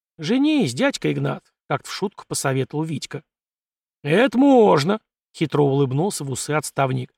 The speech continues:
«Вот отобью у тебя таньшу, будешь знать, как зубоскалить над старым человеком». «И вовсе вы не старый», — мягко улыбнулся Калашникова. «Пойдешь за меня?» — приосанился Вахромеев.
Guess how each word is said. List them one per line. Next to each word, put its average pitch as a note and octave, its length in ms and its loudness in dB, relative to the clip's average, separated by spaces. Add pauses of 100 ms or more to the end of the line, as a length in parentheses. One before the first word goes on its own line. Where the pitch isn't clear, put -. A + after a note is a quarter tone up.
(280)
«Вот E3+ 340 2
отобью A#3 420 2
у C4 80 4
тебя A3+ 180 2
таньшу, G#3 540 2
будешь F3+ 300 0
знать, G3+ 200 0
как E3 140 -4
зубоскалить D#3+ 580 -2
над D#3+ 140 0
старым D3 300 -2
человеком». D#3 560 -2 (1080)
«И D#3+ 80 -6
вовсе B3+ 300 -6
вы D#3+ 60 -2
не C#3+ 100 -2
старый», — C#3 440 -2 (720)
мягко D3 340 -2
улыбнулся C3 420 -4
Калашникова. C3+ 600 -6 (300)
«Пойдешь D#3 520 4
за F#3 80 2
меня?» — G3 360 2 (220)
приосанился C3+ 680 -4
Вахромеев. C#3+ 640 -4